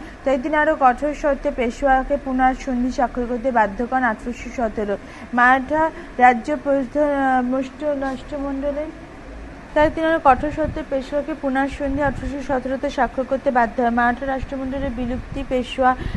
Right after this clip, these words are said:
পদে অবলুপ্তি, সিন্ধিয়া, হোলকার, ভোঁসলের স্বাধীনতাকে গ্রাস করে তাদের ওপর কঠোর শর্তে সন্ধি আরোপ করায় মারাঠার নেতাদের আত্মমর্যাদা, জাতীয়তাবাদ আহত হয়। তাই আত্মকলহের দীর্ণ মারাঠারা শেষবারের মতো পেশোয়ার সঙ্গে জোটবদ্ধ হয়ে ইংরাজের বিরুদ্ধে ঝাঁপিয়ে পড়ার জন্য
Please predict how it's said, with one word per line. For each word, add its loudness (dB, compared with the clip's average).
পদে 6
অবলুপ্তি, 4
সিন্ধিয়া, 0
হোলকার, 2
ভোঁসলের -4
স্বাধীনতাকে -4
গ্রাস 0
করে 4
তাদের 6
ওপর 2
কঠোর 2
শর্তে -2
সন্ধি 0
আরোপ 2
করায় 2
মারাঠার 4
নেতাদের 2
আত্মমর্যাদা, 4
জাতীয়তাবাদ 4
আহত 4
হয়। 4
তাই 6
আত্মকলহের 4
দীর্ণ 0
মারাঠারা 4
শেষবারের 0
মতো 0
পেশোয়ার 0
সঙ্গে -2
জোটবদ্ধ 0
হয়ে 2
ইংরাজের 4
বিরুদ্ধে 0
ঝাঁপিয়ে 0
পড়ার 6
জন্য 0